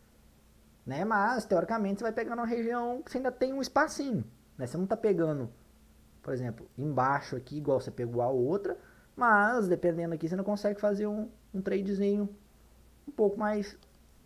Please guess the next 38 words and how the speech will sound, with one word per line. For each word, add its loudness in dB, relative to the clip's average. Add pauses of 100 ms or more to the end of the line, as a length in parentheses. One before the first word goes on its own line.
(280)
um -6
pouco 6
mais 2
em 0
conta, 2 (300)
né? -8
Logicamente, -4
tem -6
que -12
esperar -2
acontecer -6
ele -6
pra 0
ver. -2 (280)
Só -8
que -6
o -2
mercado -4
não -8
para. -6 (760)
O -18
mercado -10
simplesmente -8
não -4
para. -4 (1120)
Passa 2
duzentos, -6
ok. -6 (560)
Mais 2
um 2
candle. -4 (480)
Aqui, -2
pra 4
mim, 2
precisava 2
ter -2
correção, -2
ó. -8